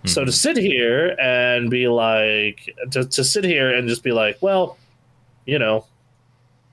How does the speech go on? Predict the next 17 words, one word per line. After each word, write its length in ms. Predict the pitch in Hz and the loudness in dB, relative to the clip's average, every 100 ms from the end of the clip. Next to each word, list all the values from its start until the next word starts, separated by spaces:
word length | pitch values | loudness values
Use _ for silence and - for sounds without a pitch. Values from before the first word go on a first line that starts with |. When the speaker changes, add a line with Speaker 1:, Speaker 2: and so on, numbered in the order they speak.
| _ _ _ - | _ _ _ -6
Speaker 1:
here, 440 | 139 139 127 127 - | -2 0 0 -2 -6
here's 400 | 139 131 127 - | -2 0 0 -4
pay 360 | - - 131 | -10 -4 -2
up 180 | 135 131 | -2 -2
to 100 | - | -4
forty 240 | 135 131 123 | -2 0 0
dollars 320 | 123 123 120 | 0 0 -2
for 160 | 135 | -2
a 60 | 117 | -2
single 280 | - 117 120 | -2 -2 -2
car." 440 | 131 131 104 120 - - - _ _ - | 0 0 -2 -6 -14 -20 -20 _ _ -8
Speaker 2:
Right. 340 | 87 80 73 - - - - - | -4 -2 -4 -10 -20 -20 -20 -10
Speaker 1:
Kinda 220 | - 277 | -6 -2
shit. 440 | - 220 247 - - - - _ - | 0 2 0 0 -8 -20 -20 _ -12
Kinda 220 | - 175 | -6 -2
some 180 | 208 180 | -2 -2
bullshit 580 | 131 185 220 - 104 110 | -2 0 0 0 -2 -4